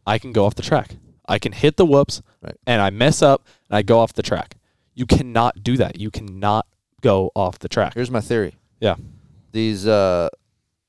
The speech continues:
Speaker 2: these, uh, practice tracks that have, you know, legit track, jumps, everything,
Speaker 1: Mm-hmm.
Speaker 2: whoops.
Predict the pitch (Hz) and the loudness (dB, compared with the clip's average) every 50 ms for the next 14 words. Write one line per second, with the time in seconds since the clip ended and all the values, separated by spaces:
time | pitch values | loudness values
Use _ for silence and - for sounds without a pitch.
0 | _ _ 101 104 110 110 104 92 85 98 104 98 95 92 90 85 80 73 - _ | _ _ -8 -6 -6 -6 -6 -6 -2 0 0 2 2 2 0 0 -2 -6 -10 _
1 | _ _ _ _ _ _ _ _ _ _ _ _ _ _ - - 127 127 135 123 | _ _ _ _ _ _ _ _ _ _ _ _ _ _ -2 0 0 0 0 -2
2 | 117 - - - 110 92 95 - - - 104 90 98 98 101 95 92 90 90 87 | -6 -6 -4 -2 -2 -2 -2 -4 -6 -6 -6 -6 -6 -6 -6 -4 -4 -4 -6 -6
3 | 85 - - - _ _ _ - 101 92 90 85 87 90 82 78 92 104 - - | -10 -14 -18 -20 _ _ _ -12 -8 -8 -6 -4 -4 -6 -4 -2 -4 -4 -4 -4
4 | _ _ _ _ _ _ _ _ _ _ _ _ _ _ - - 90 85 85 90 | _ _ _ _ _ _ _ _ _ _ _ _ _ _ -8 -6 -6 -4 -6 -8
5 | - - - _ _ _ _ - 98 87 85 87 - - - 85 80 78 - 85 | -12 -18 -20 _ _ _ _ -8 -6 -6 -6 -8 -10 -10 -10 -10 -10 -10 -10 -10
6 | 80 82 85 87 87 82 - - | -10 -6 -4 -4 -4 -6 -8 -14